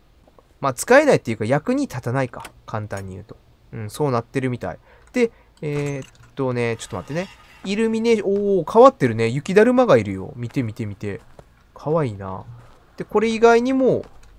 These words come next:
うん、あ、かわいい、かわいい。イルミネーションがね、追加されてるとのことで、電気をつけると、はいはいはいはい。まあ、こんな感じでクリスマス仕様になってるみたいです。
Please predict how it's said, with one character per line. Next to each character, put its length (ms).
う 60
ん、 260
あ、 80
か 180
わ 120
い 60
い、 40
か 160
わ 120
い 60
い。 40
イ 100
ル 140
ミ 100
ネ 160
ー 40
シ 100
ョ 40
ン 60
が 100
ね、 120
追 220
加 100
さ 160
れ 80
て 100
る 100
と 120
の 80
こ 100
と 120
で、 180
電 220
気 100
を 60
つ 100
け 80
る 80
と、 160
は 200
い 80
は 160
い 40
は 180
い 60
は 180
い。 80
ま 80
あ、 40
こ 180
ん 60
な 120
感 440
じ 140
で 120
ク 140
リ 100
ス 140
マ 120
ス 140
仕 180
様 160
に 120
な 140
っ 40
て 100
る 120
み 120
た 160
い 80
で 140
す。 280